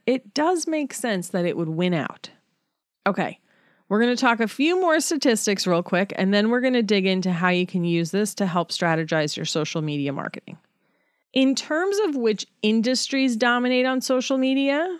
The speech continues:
beauty and apparel are the clear frontrunners, with home and health and wellness next in line. So definitely consider your industry when you decide how much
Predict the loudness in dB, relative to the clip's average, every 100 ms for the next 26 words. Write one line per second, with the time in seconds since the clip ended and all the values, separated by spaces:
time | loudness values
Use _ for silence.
0 | -4 0 2 2 2 0 0 0 0 2
1 | 0 0 2 2 0 -2 -4 0 2 2
2 | 0 -2 0 0 0 0 2 0 -2 -2
3 | -2 -4 -4 0 2 2 0 -2 -2 0
4 | -2 0 0 0 0 0 0 0 -2 -4
5 | -6 -2 -2 -2 -4 -4 -4 -8 -10 -12
6 | _ _ _ _ -2 0 0 0 0 0
7 | -2 -2 -2 0 0 2 2 0 0 0
8 | 0 -2 0 0 0 0 0 -2 0 2
9 | 2 0 -2 -2 -2 -4